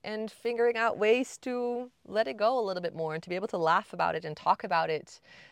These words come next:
Uh, but s-, yeah, really, as I said before, like, our relationship somehow mirrors that and brings that up even more and really puts it into my face of, like, "Can you look at this, please?" Um, so it always comes with,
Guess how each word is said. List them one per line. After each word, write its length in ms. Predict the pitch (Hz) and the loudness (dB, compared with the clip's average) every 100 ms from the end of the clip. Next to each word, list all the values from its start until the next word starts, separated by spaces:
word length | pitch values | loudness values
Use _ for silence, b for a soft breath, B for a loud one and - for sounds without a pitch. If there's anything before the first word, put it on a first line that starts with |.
| B | B
Uh, 80 | 165 | -2
but 160 | 175 | -2
s-, 160 | 175 - | -4 -10
yeah, 220 | 185 175 139 | 0 2 2
really, 280 | 165 165 | -2 -2
as 100 | 160 | -2
I 80 | 156 | -2
said 200 | 151 165 | -6 -8
before, 340 | - - 190 175 | -10 -4 0 0
like, 180 | 151 - | 0 -2
our 140 | 165 | -4
relationship 500 | 160 156 160 170 165 | -2 -4 -8 -10 -12
somehow 520 | - 165 156 151 147 _ B B B | -10 -10 -4 -2 -2 _ B B B
mirrors 880 | 147 156 180 180 165 151 - - - _ _ _ 165 | -8 -4 -2 0 0 -2 -8 -18 -20 _ _ _ -4
that 320 | 156 143 - | 0 0 -4
and 140 | 151 151 | -12 -4
brings 320 | 160 170 156 | -4 -4 -4
that 160 | 160 | 0
up 240 | 147 123 - - | 0 -4 -12 -18
even 240 | 160 147 | -14 -12
more 280 | 151 151 143 | -8 -8 -8
and 100 | 143 | -8
really 180 | 156 156 | -8 -10
puts 260 | - 156 | -12 -16
it 40 | 151 | -12
into 140 | 147 | -12
my 140 | 143 139 | -12 -14
face 400 | - 151 139 - | -10 -10 -10 -14
of, 120 | 147 | -12
like, 200 | - - _ _ | -12 -12 _ _
"Can 140 | - | -12
you 120 | 156 165 | -10 -8
look 200 | 143 - | -8 -10
at 80 | |
this, 180 | - 226 | -10 -12
please?" 460 | - 302 320 - - B B B B B - | -12 -12 -12 -16 -20 B B B B B -14
Um, 460 | 160 160 156 156 - _ | -10 -10 -10 -12 -16 _
so 560 | - - 180 175 175 - _ | -12 0 2 2 0 -4 _
it 120 | 170 | 0
always 380 | 185 196 190 - | 0 2 0 -4
comes 480 | - 196 175 160 - | -8 -4 -4 -6 -4
with, 480 | 160 - - - | -4 -4 -18 -20